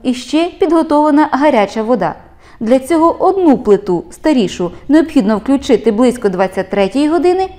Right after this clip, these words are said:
іншу — о третій ночі. Відсутність електроенергії із другої години не дала можливості підготуватися до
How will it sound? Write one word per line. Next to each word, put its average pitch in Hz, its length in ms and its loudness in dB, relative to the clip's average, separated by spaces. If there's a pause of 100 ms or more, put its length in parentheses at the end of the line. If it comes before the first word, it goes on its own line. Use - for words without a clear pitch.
(140)
іншу — 311 440 0 (180)
о 339 120 2
третій 226 440 0
ночі. 214 440 -4 (400)
Відсутність 359 600 0
електроенергії 302 920 0
із 196 140 -4
другої 320 400 0
години 349 420 0 (260)
не 392 120 -2
дала 285 300 4
можливості 226 560 0
підготуватися 233 760 0
до 254 240 0